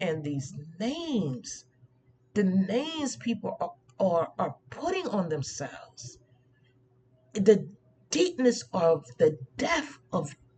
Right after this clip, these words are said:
darkness. So f-, just darkness. You can't have both. You can't live in darkness and praise the Lord at the same time. You can't have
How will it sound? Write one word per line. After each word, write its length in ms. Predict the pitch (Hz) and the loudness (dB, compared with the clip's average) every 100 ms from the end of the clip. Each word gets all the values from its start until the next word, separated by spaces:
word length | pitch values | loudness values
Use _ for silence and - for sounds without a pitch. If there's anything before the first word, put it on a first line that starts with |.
| _ | _
darkness. 960 | 294 302 381 - 196 139 - - - - _ _ _ _ - _ _ _ _ _ - _ - | -2 0 0 2 4 2 -2 -8 -10 -16 _ _ _ _ -20 _ _ _ _ _ -20 _ -12
So 400 | - - 349 359 | -4 6 8 6
f-, 260 | 359 - - - | 4 -6 -14 -10
just 460 | 196 359 349 - - | -4 -2 -2 -4 -4
darkness. 480 | 302 392 392 240 196 | 2 4 6 6 6
You 80 | 277 | 4
can't 320 | - 392 - | 2 -2 0
have 300 | 339 302 233 | 2 2 6
both. 280 | 277 190 190 | 6 6 4
You 100 | 240 | 0
can't 360 | - 381 - | 0 -2 0
live 300 | 277 330 285 | 2 0 4
in 280 | 254 233 226 - | 6 6 2 0
darkness 640 | 190 269 294 196 175 175 - - _ - | 6 10 10 8 2 0 -6 -16 _ 6
and 180 | 233 214 | 8 8
praise 320 | 254 233 214 | 8 8 8
the 100 | 240 | 4
Lord 280 | 208 202 202 | 4 2 2
at 140 | 190 | 0
the 80 | 208 | -4
same 320 | - 180 175 | -2 -2 -2
time. 420 | 196 330 - 151 - _ _ _ _ _ _ _ _ - | -4 -4 -2 -4 -8 _ _ _ _ _ _ _ _ 2
You 240 | 214 311 | 6 6
can't 400 | 311 302 359 349 | 4 4 6 6
have 260 | 294 320 | 4 4